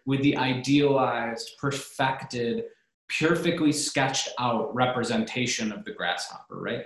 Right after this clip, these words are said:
We don't want any of that. We want the real grasshopper whose, uh, like, um, legs are full of mud and shit, right? That's what Howells wants. Howells wants that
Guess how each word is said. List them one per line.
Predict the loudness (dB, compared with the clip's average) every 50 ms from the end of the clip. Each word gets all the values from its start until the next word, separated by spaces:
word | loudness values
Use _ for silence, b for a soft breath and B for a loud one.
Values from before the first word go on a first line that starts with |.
| B B B 2
We | 4 4
don't | 6 6 6 6
want | 6 6 6 6
any | 6 4 4 4 2 0
of | -2 -4
that. | -8 -10 -10 -12 -14 b b b b 2
We | 4 4
want | 6 6 4 4 2 0 0
the | 0 0
real | 2 4 6 6 6 8 6 6 4 2 0 -2 -6 -2
grasshopper | 0 2 2 4 2 2 2 2 2 2 2 0 0 -2 -4 -8 -12 _
whose, | -2 0 0 0 0 -2 -6 -12 -10 _
uh, | 0 2 2 2 2 0
like, | 0 0 0 0 -2 -4 -8 -14 _ _ _ -4
um, | -2 2 2 2 2 2 0 -4
legs | -2 2 2 4 4 4 4 2 0 0 0
are | 0 0 0 -2 -4 -8 -12 _ _
full | -20 -8 -2 2 4 4 4 4 4
of | 4
mud | 4 4 6 6 6 4 4 2 0
and | 0 -2 -4 -4
shit, | -4 -2 0 0 0 2 2 2 2 2 0 -4 -6 -6 -8 _
right? | -2 -2 0 0 2
That's | 2 2 2 2 2
what | 2 2 2
Howells | 2 2 2 4 4 2 2 0 -2
wants. | -2 0 0 0 0 -2
Howells | -2 -2 0 0 0 0 0
wants | 2 0 0 0 0
that | 0 0 0 0 -2 -4